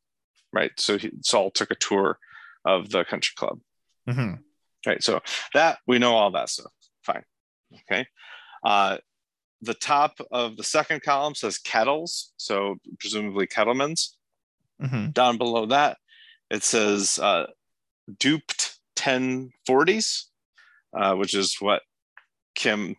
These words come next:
Speaker 1: had on them. And below that, it says carrot. I assume somewhere below that it said stick, but I couldn't see anything below carrot. The next column is a high heel shoe. So I assume that's meant to represent Wendy.
Speaker 2: Wendy.
Speaker 1: And I couldn't see anything else in that column. Could you?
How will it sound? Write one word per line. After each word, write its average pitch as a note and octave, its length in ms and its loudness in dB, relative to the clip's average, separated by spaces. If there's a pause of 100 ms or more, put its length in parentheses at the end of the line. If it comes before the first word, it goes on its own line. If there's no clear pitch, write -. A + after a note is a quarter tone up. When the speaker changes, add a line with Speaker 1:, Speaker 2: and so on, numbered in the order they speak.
Speaker 1:
had G#2+ 400 2
on A2 180 2
them. A#2 260 -6 (640)
And G2+ 260 2
below A2 240 2
that, A2+ 200 4
it A2 40 -8
says G#2+ 220 -6
carrot. D3 440 0 (160)
I G#2 100 -4
assume D3 380 -2
somewhere B2 360 0
below A#2 220 2
that A2+ 140 2
it - 80 -4
said G2+ 240 -4
stick, - 360 -2 (120)
but F2 80 -2
I F#2+ 100 -4
couldn't F#2 280 -6
see - 160 0
anything F2+ 300 -6
below D#2 240 0
carrot. - 400 -4 (1120)
The A#2+ 120 4
next D3+ 320 4
column D3+ 500 0
is A2+ 120 -6
a A2+ 60 0
high B2+ 200 0
heel B2 200 -2
shoe. E3 400 -4 (200)
So - 220 -8
I F#2+ 80 0
assume G#2+ 240 -6
that's F#2+ 240 -6
meant G2+ 180 -2
to G#2 60 -2
represent F2+ 420 -2
Wendy. A#2+ 400 4
Speaker 2:
Wendy. D3 100 -6 (380)
Speaker 1:
And A2 160 2
I A2 100 2
couldn't C3 340 -4
see A#2+ 200 0
anything G#2 320 0
else F#2 260 0
in F#2+ 120 -6
that D#2 200 -4
column. F2 320 -6
Could G2 140 -2
you? A2 180 2